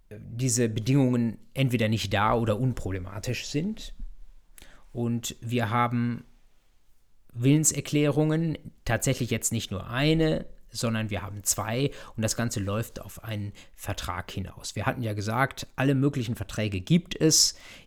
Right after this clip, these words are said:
im, ähm, zweiten Buch des B G B, Kaufvertrag, Werkvertrag, Dienstvertrag, Beherbergungsvertrag, Behandlungsvertrag, äh, Bauvertrag und so weiter, lernen Sie in der Schuldrechtsvorlesung.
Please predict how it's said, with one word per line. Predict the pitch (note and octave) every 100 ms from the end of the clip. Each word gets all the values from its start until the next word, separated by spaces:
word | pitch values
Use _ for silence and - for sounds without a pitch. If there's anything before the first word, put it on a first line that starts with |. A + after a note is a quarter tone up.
| -
im, | D3 B2+ A2+ - -
ähm, | - A2+ A2 A2 - - - - - -
zweiten | - A2+ A2 A2+
Buch | F#3 G3
des | - -
B | A2+
G | G2+
B, | F2+ C3 D#3+ D#3+ - - - - - -
Kaufvertrag, | - A2 A#2+ - - A2 G#2+ G#2+ - -
Werkvertrag, | - A2+ - B2 - A2 - -
Dienstvertrag, | G2 F#2+ D#3+ - - - - G2+ B2 - - - - -
Beherbergungsvertrag, | G#2 - G#2 A#2 G#2 A#2+ - A#2 - - G#2+ A2+ - - - - - - - -
Behandlungsvertrag, | - D3 G3 F#3 F3+ - - - A2 B2+ C3 - - -
äh, | - G#2
Bauvertrag | C3+ G#2+ C3+ B2+ - G2+ G2+
und | D3 C3+
so | G#2+
weiter, | F#2+ B2+ C#3 C3
lernen | - G#2+ A2+
Sie | G#2
in | F#2+
der |
Schuldrechtsvorlesung. | F#2 A2 G2 F2 - - - E2 E2+ G#2 D3 E3+